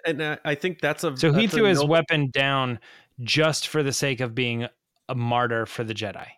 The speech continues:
Speaker 2: Martyr
Speaker 1: Well,
Speaker 2: for the Force.
Speaker 1: he, he s-,
Speaker 2: The
Speaker 1: he
Speaker 2: light
Speaker 1: tells
Speaker 2: side
Speaker 1: the
Speaker 2: of the
Speaker 1: Emperor,
Speaker 2: Force.
Speaker 1: he tells the Emperor pretty early on when he gets there with Vader, "Soon I'll be dead and you with me." Like, so I think
Speaker 2: Which
Speaker 1: that's
Speaker 2: I think he's,
Speaker 1: something
Speaker 2: he, and then your, your faith in your friends is yours. So I think he's saying,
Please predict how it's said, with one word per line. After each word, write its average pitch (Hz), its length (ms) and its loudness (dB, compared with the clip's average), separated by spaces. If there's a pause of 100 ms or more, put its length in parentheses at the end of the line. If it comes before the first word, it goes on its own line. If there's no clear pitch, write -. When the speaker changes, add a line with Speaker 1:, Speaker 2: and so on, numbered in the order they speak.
(400)
Speaker 2:
Martyr 120 320 -2
Speaker 1:
Well, 190 260 2
Speaker 2:
for - 0 -
the - 60 -10
Force. - 140 -14
Speaker 1:
he, 175 140 -12
he - 200 -10
s-, 208 120 -10
Speaker 2:
The 120 140 -6
Speaker 1:
he - 80 -4
Speaker 2:
light 123 140 2
Speaker 1:
tells 277 140 0
Speaker 2:
side 262 80 -4
Speaker 1:
the 226 60 0
Speaker 2:
of 208 40 -2
the - 40 -6
Speaker 1:
Emperor, 165 200 2
Speaker 2:
Force. - 100 -8 (280)
Speaker 1:
he - 120 -12
tells 277 240 -2
the 311 120 -2
Emperor 208 260 0
pretty 170 380 -4
early 147 320 2
on 127 500 -2
when 123 160 -6
he 120 140 -6
gets 117 320 -4
there 151 260 -2
with 151 140 -8
Vader, 156 500 -4 (220)
"Soon 131 260 -4
I'll 117 100 -2
be 110 80 -4
dead 107 220 -2
and 101 160 -8
you 98 100 -8
with 101 280 -10
me." 110 240 -16 (160)
Like, 107 240 -6
so 110 120 -2
I 113 60 0
think 160 160 -2
Speaker 2:
Which 175 140 2
Speaker 1:
that's 165 140 0
Speaker 2:
I - 20 -2
think 190 240 -2
he's, 175 160 0
Speaker 1:
something 165 180 -14
Speaker 2:
he, 170 300 -2 (160)
and 143 120 0
then 131 200 -2
your, 131 160 -6
your 139 180 -4
faith 147 320 -2
in 131 140 -4
your 117 80 -2
friends 123 400 -4
is 110 100 -8
yours. 120 220 -2
So 123 120 -6
I 139 120 -2
think 151 220 -4
he's 151 200 -2
saying, 127 380 -2